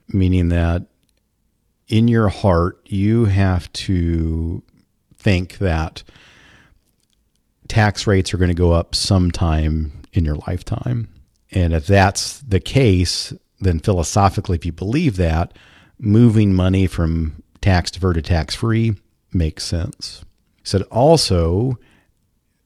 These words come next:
thinking about if ninety-one percent of almost every retiree's savings is in a tax deferred account, ninety-one percent.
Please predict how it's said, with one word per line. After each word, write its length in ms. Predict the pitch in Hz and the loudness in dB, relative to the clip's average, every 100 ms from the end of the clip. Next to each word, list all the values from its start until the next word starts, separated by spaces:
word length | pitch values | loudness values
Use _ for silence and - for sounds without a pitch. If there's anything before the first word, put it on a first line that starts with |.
| - | -8
thinking 340 | - 95 104 | -4 -2 -2
about 380 | 92 85 87 87 | -2 0 0 0
if 160 | 82 - | -2 -4
ninety-one 760 | 92 95 117 120 110 107 101 | 0 2 2 2 2 2 2
percent 580 | 90 95 82 - 98 92 | 0 -4 -2 0 0 2
of 180 | 82 82 _ _ _ _ _ _ | -2 -6 _ _ _ _ _ _
almost 380 | 104 98 87 - | -2 0 -2 0
every 260 | 101 104 101 | 2 4 2
retiree's 680 | 90 - 95 92 90 85 | 2 0 0 0 0 -2
savings 540 | - - 90 92 123 95 | -2 -2 0 0 -2 -2
is 100 | 85 | -2
in 120 | 82 | -2
a 40 | |
tax 340 | 73 - 90 - | -2 -2 -2 -4
deferred 280 | - 80 73 | -6 -6 -6
account, 440 | - 69 - - - _ _ _ - | -8 -10 -12 -20 -20 _ _ _ -4
ninety-one 640 | 92 104 101 92 90 85 | 2 2 4 2 2 0
percent. 580 | - 78 76 - - | -4 -8 -10 -12 -18